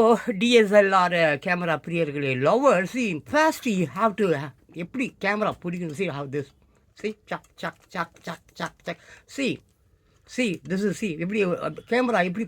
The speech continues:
பிடிக்கணும், இந்த பாருங்க, இப்படி தான் பிடிக்கணும். See, இந்த, இது பார்த்தீங்களா, இந்த விரல் எப்படி இருக்கு, இந்த இடத்துல தான் பிடிக்கணும், அதுதான் ஃபர்ஸ்ட். ஆ,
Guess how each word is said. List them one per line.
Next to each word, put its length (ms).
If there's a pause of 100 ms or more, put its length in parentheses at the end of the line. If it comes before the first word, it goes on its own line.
பிடிக்கணும், 280
இந்த 140
பாருங்க, 200
இப்படி 160
தான் 140
பிடிக்கணும். 340 (120)
See, 140 (160)
இந்த, 200
இது 140
பார்த்தீங்களா, 360
இந்த 120
விரல் 240
எப்படி 180
இருக்கு, 200 (680)
இந்த 140
இடத்துல 340
தான் 160
பிடிக்கணும், 460
அதுதான் 340
ஃபர்ஸ்ட். 380 (600)
ஆ, 40